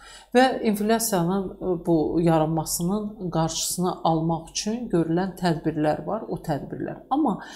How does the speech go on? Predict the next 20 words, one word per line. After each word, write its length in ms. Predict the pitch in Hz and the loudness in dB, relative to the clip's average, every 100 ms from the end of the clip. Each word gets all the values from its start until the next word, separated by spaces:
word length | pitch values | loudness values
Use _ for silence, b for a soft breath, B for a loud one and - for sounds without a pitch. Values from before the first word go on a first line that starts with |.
| B B | B B
hər 280 | - 349 294 | 8 8 8
bir 160 | 190 180 | 4 2
halda 800 | 180 165 165 226 294 190 - - | 2 2 2 0 0 0 -2 -2
bu 100 | 277 | 0
süni 580 | - - 233 226 254 - | 2 4 6 8 6 4
bir, 200 | 151 - | 2 2
sanki 540 | - - 208 202 190 156 | -2 2 2 2 2 0
süni, 540 | - - 202 196 220 | 0 4 6 6 6
e, 320 | 196 - - 113 - | 4 -2 -6 -4 -2
şəkildə 680 | - 151 - 170 156 156 - B B - | -2 -2 2 2 4 0 -2 B B 4
nəyəsə 420 | 196 190 190 165 | 6 6 4 2
qarşısını 560 | 160 156 - - 185 - | 2 0 -2 -2 -4 0
almağa 380 | 160 156 143 170 | 0 0 -2 -4
çalışmaqdır. 920 | - 156 151 - 175 160 - - 151 B B B | -4 -4 -4 -4 -2 -2 -2 -10 -12 B B B
Olmazmı 680 | 302 330 359 339 190 170 170 | 8 8 8 6 2 2 0
ki, 240 | - 170 139 - B - | 4 4 4 -2 B 0
biz, 220 | 233 - | 2 2
e, 260 | - 202 196 | 2 2 2
kənd 240 | 208 202 | 2 4
təsərrüfatımızı 920 | 175 - 165 165 160 156 160 151 165 | 2 2 0 0 -4 -4 -4 -2 0